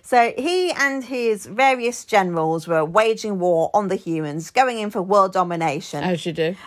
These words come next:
Speaker 1: But then for whatever reason, he ended up getting stuck in modern day Tokyo,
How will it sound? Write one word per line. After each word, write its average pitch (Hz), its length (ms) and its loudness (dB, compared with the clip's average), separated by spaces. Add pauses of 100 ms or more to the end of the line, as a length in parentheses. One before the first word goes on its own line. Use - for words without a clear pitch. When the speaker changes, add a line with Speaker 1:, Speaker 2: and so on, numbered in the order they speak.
(140)
Speaker 1:
But 240 180 4
then 254 160 2
for 277 120 -4
whatever 320 440 0
reason, 208 400 -2
he 240 200 -4
ended 202 220 -2
up 190 140 -2
getting - 240 -2
stuck - 480 2
in 190 100 -2
modern 160 340 -2
day 165 220 -2
Tokyo, 190 680 -2